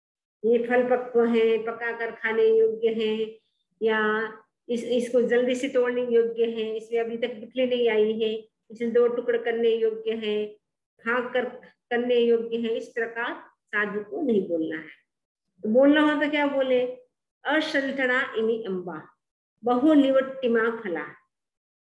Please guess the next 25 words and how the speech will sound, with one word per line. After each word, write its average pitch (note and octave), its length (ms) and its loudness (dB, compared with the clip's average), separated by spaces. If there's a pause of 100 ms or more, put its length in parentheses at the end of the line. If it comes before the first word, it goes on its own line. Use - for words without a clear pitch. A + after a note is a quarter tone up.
बहु, C#4+ 480 6 (440)
अम, A3+ 640 8
वैज्य C#4 600 2
बहु C4 280 2
संभूया A#3+ 560 0 (100)
भूय A#3 380 -2
रुवत्ति B3 480 -6
वापा। D#3+ 460 -12 (1120)
असंतणा C4 720 -2
इमी A3 220 0
अम्बा", F3 400 -6 (960)
ये C4 400 -2
आम्र C#4+ 520 0
वृक्ष C#4 440 -6
अब D4 520 -6
फल D4 200 0
धारण B3+ 360 0
करने B3+ 200 -2
में C4+ 100 -6
असमर्थ G#3+ 600 -4
है। - 60 -20
असंतणा A#3 600 -2
माने D4 120 -4
असमर्थ A3 680 -4
है, F#3 60 -12